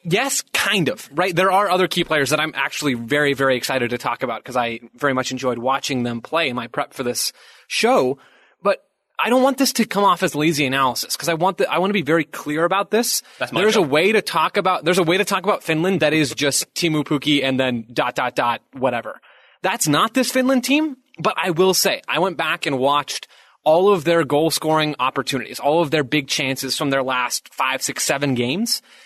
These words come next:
Speaker 1: Some of those Pukki's been involved in, some he hasn't been, but regardless, if Finland are creating chances,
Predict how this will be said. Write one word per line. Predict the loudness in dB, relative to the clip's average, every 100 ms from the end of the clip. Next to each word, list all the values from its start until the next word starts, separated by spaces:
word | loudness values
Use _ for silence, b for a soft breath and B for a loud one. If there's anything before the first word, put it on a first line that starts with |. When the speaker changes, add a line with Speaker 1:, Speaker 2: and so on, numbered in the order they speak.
| B
Speaker 1:
Some | 0 2
of |
those | 4 2
Pukki's | 0 -2 -2
been | 0
involved | 0 2 2 2
in, | 0
some | 0 -2
he | -2
hasn't | -4 -2 -2 -2 -2
been, | 0 2
but | 0 -2 B B B
regardless, | -2 0 0 2 0 0 -2 -6 b b -2
if | 0
Finland | 0 2 2
are | 2
creating | 0 0 2 0 0
chances, | -2 -2 -2 -2 0 -2